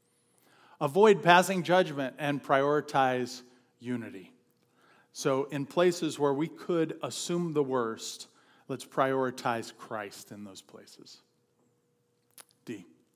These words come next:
embrace a welcoming attitude imitating Christ's acceptance. Probably Jesus didn't go, "Oh, Kenny, I see you received me as, uh, your Savior.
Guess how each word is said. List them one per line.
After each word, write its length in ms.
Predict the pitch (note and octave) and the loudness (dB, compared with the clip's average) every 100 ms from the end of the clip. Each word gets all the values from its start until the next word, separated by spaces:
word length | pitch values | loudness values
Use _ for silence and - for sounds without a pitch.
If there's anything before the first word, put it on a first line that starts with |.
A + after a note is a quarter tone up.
| _ _ _ - | _ _ _ -12
embrace 480 | B2+ C3+ D#3 D#3 E3+ | -6 0 2 0 -4
a 100 | C#3+ | -6
welcoming 540 | C3 C#3+ C#3+ D#3 C#3+ C#3+ | 0 0 0 -2 -4 -4
attitude 680 | B2+ B2+ B2 - C3 A#2+ C3 | -2 -2 -6 -6 -6 -6 -8
imitating 640 | C3 B2+ B2 B2+ A#2+ A#2 | -8 -8 -8 -8 -8 -10
Christ's 680 | - - B2+ A#2+ A#2 - - C3 | -12 -10 -8 -8 -10 -16 -14 -14
acceptance. 760 | A#2 - - F#2 - F#2 - - _ _ _ _ _ _ _ _ _ _ _ | -16 -16 -14 -14 -16 -20 -20 -20 _ _ _ _ _ _ _ _ _ _ _
Probably 580 | - D3+ C3 A#2+ G#2 F#2+ - _ _ _ _ | -2 2 2 -2 -8 -12 -16 _ _ _ _
Jesus 400 | A2 C3 A#2+ A2+ | -8 -6 -6 -6
didn't 300 | C3+ B2+ B2+ | -4 -4 -6
go, 320 | B2+ A#2 A2 - _ _ _ _ _ _ _ _ _ _ _ _ _ _ _ _ _ _ _ _ _ _ - | -6 -6 -8 -14 _ _ _ _ _ _ _ _ _ _ _ _ _ _ _ _ _ _ _ _ _ _ -10
"Oh, 240 | A#3+ C3+ - | -6 -8 -10
Kenny, 280 | - A3 B2+ | -6 -4 -4
I 60 | |
see 180 | G#2+ - | -6 -6
you 140 | D#3 D3 | -4 -4
received 400 | B2 - D#3 D3+ | -4 -4 -4 -2
me 220 | D3 C#3+ | -2 0
as, 360 | B2+ B2 - - - _ - | 0 -2 -8 -16 -20 _ -14
uh, 300 | A#2+ A2+ A2 - _ _ | -10 -10 -14 -20 _ _
your 140 | D3 A#2 | -10 -8
Savior. 520 | - D3+ F#3 A#3+ | 0 2 2 -2